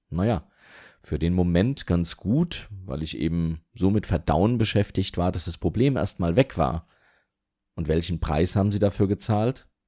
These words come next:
Naja, am nächsten Morgen waren drei, vierhundert Gramm mehr auf der Waage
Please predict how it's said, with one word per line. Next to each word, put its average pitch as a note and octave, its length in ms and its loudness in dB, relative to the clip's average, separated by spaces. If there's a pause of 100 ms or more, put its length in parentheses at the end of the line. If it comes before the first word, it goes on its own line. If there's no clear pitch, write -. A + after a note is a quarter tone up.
(180)
Naja, F#2 280 0 (480)
am D#2+ 140 -4
nächsten F#2 320 0
Morgen F2+ 360 4
waren F2 200 2
drei, D#2+ 220 0
vierhundert E2+ 460 -2
Gramm D#2 200 -2
mehr E2+ 200 2
auf G2 140 0
der G2 180 2
Waage G#2 400 2